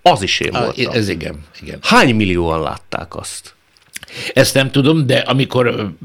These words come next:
Speaker 2: megbeszéltük, és még mondtam neked, hogy meg vagyok hatva, hogy nagy mű, és akkor, amikor megnéztem, hogy,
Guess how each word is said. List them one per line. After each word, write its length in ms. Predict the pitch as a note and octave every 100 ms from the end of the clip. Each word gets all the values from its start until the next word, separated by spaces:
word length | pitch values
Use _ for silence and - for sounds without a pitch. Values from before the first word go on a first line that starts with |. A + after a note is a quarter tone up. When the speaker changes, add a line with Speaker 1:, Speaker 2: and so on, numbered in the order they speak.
| F#2+ G#2+ F#2 G#2+
Speaker 2:
megbeszéltük, 840 | C3 G2 G#2+ A2+ A2 A2+ - A2+
és 180 | A2+ -
még 180 | G#2+ A2
mondtam 380 | A2 A#2+ G#2+ F#2+
neked, 300 | G2 F2+ -
hogy 120 | F#2
meg 180 | F#2 F2+
vagyok 280 | G2+ G2+ -
hatva, 400 | G#2 G#2 A#2 - - - - - -
hogy 160 | - -
nagy 260 | G2+ B2+ A2+
mű, 240 | B2+ C3+
és 260 | C3+ A#2 -
akkor, 280 | B2 C#3+ -
amikor 300 | B2 B2+ C3
megnéztem, 520 | D#3+ F#3 B2 G#2+ A2+
hogy, 200 | G#2+ A2